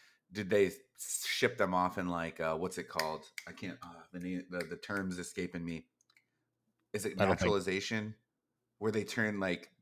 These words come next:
Speaker 1: teach, start teaching him, like, Christianity and
Speaker 2: Not yet. Also, the Mexicans are just, uh, very blood-, not, I shouldn't say the Mexicans are bloodthirsty. The blood, the Mexicans are just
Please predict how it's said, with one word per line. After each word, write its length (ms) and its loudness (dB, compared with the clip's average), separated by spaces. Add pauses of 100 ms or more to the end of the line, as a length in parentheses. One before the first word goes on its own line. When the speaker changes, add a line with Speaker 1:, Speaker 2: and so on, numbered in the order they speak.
(280)
Speaker 1:
teach, 280 -2
start 260 4
teaching 300 -4
him, 120 0
like, 300 -2 (380)
Christianity 1120 -2
and 400 -10 (160)
Speaker 2:
Not 220 4
yet. 180 0 (1300)
Also, 240 10
the 80 4
Mexicans 480 6
are 80 4
just, 280 0
uh, 160 4
very 240 8
blood-, 320 4
not, 240 4 (240)
I 100 6
shouldn't 240 2
say 80 8
the 100 0
Mexicans 460 -2
are 60 -2
bloodthirsty. 580 0
The 140 6
blood, 340 12
the 340 8
Mexicans 640 6
are 340 4
just 360 0